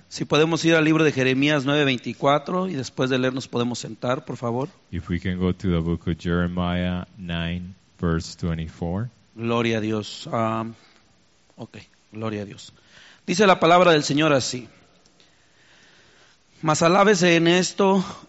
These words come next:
Speaker 1: el que se hubiere de alabar, y entenduérmase y con-, en conocer, y entenderme y conocerme que yo soy Jehová,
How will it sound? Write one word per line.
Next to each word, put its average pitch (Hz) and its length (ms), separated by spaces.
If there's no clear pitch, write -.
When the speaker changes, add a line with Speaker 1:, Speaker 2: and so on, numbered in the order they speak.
Speaker 1:
el 131 160
que 127 120
se 139 160
hubiere 151 380
de 135 100
alabar, 127 500
y 135 100
entenduérmase 139 1120
y 131 120
con-, 127 360
en 123 140
conocer, 139 560
y 127 80
entenderme 143 840
y 180 120
conocerme 151 720
que 123 160
yo 127 120
soy 127 180
Jehová, 113 440